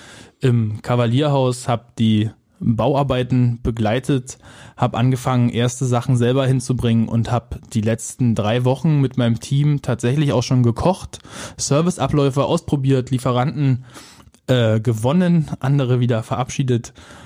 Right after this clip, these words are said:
und, <laughs> äh, vorgekocht. Wenn man so ein Restaurant oder so eine Küche von Null anfängt, dann, äh, geht es darum, auch die Fonds und die daraus entstehenden Soßen alles ordentlich zu kochen und sich seine eigenen Convenience-Produkte zu erschaffen. Also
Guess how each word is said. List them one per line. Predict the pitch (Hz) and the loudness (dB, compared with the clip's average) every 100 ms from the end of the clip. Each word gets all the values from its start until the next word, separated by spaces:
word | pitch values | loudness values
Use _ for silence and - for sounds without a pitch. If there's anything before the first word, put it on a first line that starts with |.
| - _ 139 | -20 _ 0
und, | 127 120 120 - | 4 4 2 -2
<laughs> | |
äh, | 98 113 110 104 | -2 0 0 -2
vorgekocht. | - 156 180 185 - 127 - 123 | -2 0 2 2 0 -2 -2 -2
Wenn | 120 | 0
man | 131 | 2
so | 139 | 0
ein | |
Restaurant | 135 147 - 135 147 | -2 -2 -2 0 2
oder | 160 127 | 0 2
so | |
eine | 131 123 | 0 0
Küche | 175 175 | -2 -2
von | 147 135 | -2 0
Null | 139 170 | 2 2
anfängt, | 127 135 - 120 117 - - - - - | 0 -2 0 0 -2 -6 -20 -20 -16 -2
dann, | 120 117 117 | 2 4 2
äh, | - 113 110 107 110 | 2 2 4 2 0
geht | 123 123 | -4 -4
es | - | -2
darum, | 113 113 117 117 107 - - | -2 2 2 2 -2 -6 -2
auch | 123 117 | 0 0
die | - 113 | -2 -4
Fonds | - 139 156 156 - | 0 2 2 0 0
und | 120 | 0
die | 117 | 0
daraus | 117 117 127 | 0 0 0
entstehenden | 123 - 127 117 | -4 0 2 2
Soßen | 113 110 147 156 131 120 | 2 2 0 0 -2 0
alles | 117 123 | 0 -2
ordentlich | - 123 143 139 | -2 -2 0 -4
zu | - 131 | -4 -4
kochen | 123 127 135 | -2 0 0
und | 120 | 0
sich | 113 107 | -2 -2
seine | 120 117 | 0 0
eigenen | 107 131 147 135 | 2 2 2 2
Convenience-Produkte | 131 123 143 180 143 - 117 113 - 104 | 2 2 2 2 0 -2 -2 0 -2 -4
zu | - 110 | -2 -2
erschaffen. | 104 110 104 104 | -2 -2 -2 -2
Also | 98 104 | -4 -4